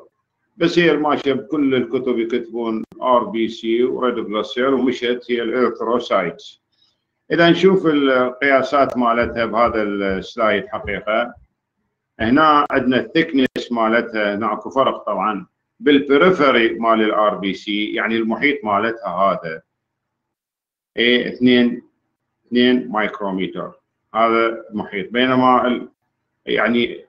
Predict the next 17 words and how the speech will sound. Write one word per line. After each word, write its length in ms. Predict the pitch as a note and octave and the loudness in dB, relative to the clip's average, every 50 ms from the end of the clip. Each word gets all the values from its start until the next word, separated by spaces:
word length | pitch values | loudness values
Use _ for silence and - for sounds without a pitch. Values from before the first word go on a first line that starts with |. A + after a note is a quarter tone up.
| _ | _
قصدي 420 | - B2 A#2 - - A#2+ A#2+ A2+ - | -2 -2 -2 -2 0 0 0 0 0
الثيكنس، 880 | B2 - - - E3+ E3+ E3+ E3 E3 G2+ F2 - - - - - - - | -4 -4 -2 -2 -2 0 0 -2 -2 -2 -2 -4 -6 -10 -14 -16 -14 -14
الثيكنس 720 | G#2+ - - - - - - - B2 A#2+ G#2+ G2+ - - | -14 -12 -4 -2 -2 -2 -2 -2 -2 -2 -2 -2 -4 -4
مالتها 720 | A2+ G#2+ G#2 G#2 A2+ B2 A#2+ - - G#2+ G2+ G2+ G2 G2 - - _ _ | -4 -2 0 2 2 2 0 0 0 0 0 0 0 -4 -10 -18 _ _
اثنين، 420 | A2+ A#2 A#2+ B2 B2+ B2+ B2+ B2+ - _ _ _ _ _ _ _ _ _ _ _ _ _ _ _ _ _ _ _ _ _ - | -2 2 2 4 4 4 2 0 -4 _ _ _ _ _ _ _ _ _ _ _ _ _ _ _ _ _ _ _ _ _ -2
آه، 140 | G#2 G2+ | 0 0
مايكرومتر، 800 | - A2+ B2 B2+ B2+ B2+ A#2+ B2 A#2+ A#2 A#2+ A#2 A2+ A#2+ A#2 A2 | 2 2 2 2 2 2 2 2 4 4 4 2 2 2 0 2
بينما 520 | G#2+ B2 C3 C3+ C3+ C3 C3 C3 B2+ B2 | 2 2 2 2 2 2 2 2 2 0
الثيكنس 500 | - - E3 E3 - D3 D3+ C#3+ C3 - | 0 0 -2 0 2 2 2 2 0 -2
بال-، 380 | - A#2 C3 D3+ D3+ D3+ D3 - - G2 | -4 -2 0 0 0 0 -2 -4 -6 -6
بالوسط 580 | A#2+ C#3 C#3+ C#3 B2 A2+ - A#2 G#2+ - - | -4 -2 0 0 -2 -2 -2 -4 -6 -6 -6
هنا 440 | G#2 G2 F#2+ F#2+ F#2+ F2+ F2+ F#2+ - _ _ _ _ _ _ _ _ _ _ _ G#2 | -8 -8 -6 -6 -6 -6 -8 -8 -12 _ _ _ _ _ _ _ _ _ _ _ 0
just 320 | G2+ C3+ D3 C#3+ D3 - | 2 4 4 4 2 -2
one. 400 | - G#2+ A#2 C#3 C#3 B2+ G#2+ F2 - - - - _ _ _ _ _ _ _ _ _ _ _ _ _ _ _ _ _ _ _ _ _ _ _ _ _ _ _ _ _ _ _ _ _ _ _ - - - | 0 2 4 6 6 6 4 4 0 -4 -10 -18 _ _ _ _ _ _ _ _ _ _ _ _ _ _ _ _ _ _ _ _ _ _ _ _ _ _ _ _ _ _ _ _ _ _ _ -20 -20 -8
تلاحظ 300 | - G#2 G2+ - - G#2+ | -4 -4 -4 -4 -4 -6
شلون؟ 480 | G#2+ - - A#2 A#2 A#2+ A#2+ A#2+ - - | -8 -8 -6 -4 -4 -2 -2 -4 -6 -6
بينما 760 | - G2+ A#2+ C3 C3 C3 B2+ B2+ B2+ A#2+ A#2+ - - - | 0 2 2 4 4 4 4 6 4 4 2 0 -4 -10